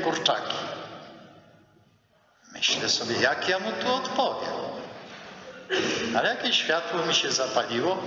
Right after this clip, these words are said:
i mówię tak: „Panie dyrektorze, to się nawet dobrze składa, bo moja wiara się nie opiera na jezuitach.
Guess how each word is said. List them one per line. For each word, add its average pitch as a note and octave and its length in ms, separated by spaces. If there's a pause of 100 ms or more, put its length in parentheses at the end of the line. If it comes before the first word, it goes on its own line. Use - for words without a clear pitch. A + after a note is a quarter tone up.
(460)
i C3+ 80
mówię C#3+ 240
tak: A#2 160
„Panie D#3+ 300
dyrektorze, E3 600 (1000)
to E3+ 120
się - 140
nawet F#3 340
dobrze F3+ 320
składa, C#3+ 500
bo D#3 160
moja D3+ 280
wiara D#3 300
się D3+ 160
nie C#3+ 120
opiera D3 400
na C#3+ 120
jezuitach. C#3+ 640